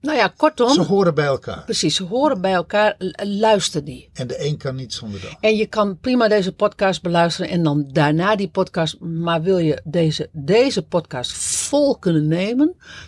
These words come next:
Speaker 1: dan is het handig dat je de podcast van gisteren eerst gaat luisteren. Nou, dat gezegd hebbende.
Speaker 2: Nummer één.
Speaker 1: Ja,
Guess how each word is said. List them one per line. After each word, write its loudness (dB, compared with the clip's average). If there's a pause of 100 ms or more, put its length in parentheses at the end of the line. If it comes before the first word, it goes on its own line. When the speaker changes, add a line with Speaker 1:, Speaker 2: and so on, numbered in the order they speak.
Speaker 1:
dan 0
is 2
het -4 (260)
handig 0
dat -4
je 2
de -18
podcast -4
van -6
gisteren -2
eerst -8
gaat -14
luisteren. -14 (160)
Nou, 2 (360)
dat 2
gezegd 0
hebbende. -14 (1300)
Speaker 2:
Nummer 2
één. -6 (1400)
Speaker 1:
Ja, 2